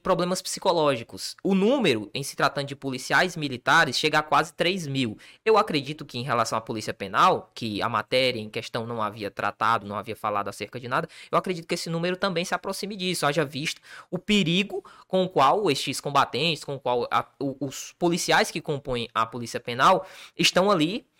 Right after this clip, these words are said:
eminentemente ligados, né? A todo instante eles estão ali, é, correndo risco. Então, eu acredito que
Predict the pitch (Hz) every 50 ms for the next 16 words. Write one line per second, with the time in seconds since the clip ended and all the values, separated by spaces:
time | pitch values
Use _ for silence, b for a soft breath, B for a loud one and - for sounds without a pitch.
0 | b b b - 165 190 214 202 208 220 - 190 170 180 196 - - - - 262
1 | 262 403 - 214 185 156 - - - 110 120 139 151 - - 214 277 285 262 208
2 | - - 180 190 214 - - - - _ - 156 165 175 180 170 185 - - 175
3 | 175 175 156 143 156 180 B B B B B - 139 147 151 151 - 170 170 180
4 | 170 170 214 196 208 165 139 - - 151 - 165 165 - - - - 214 214 175
5 | 196 175 185 - - 170 165 160 156 160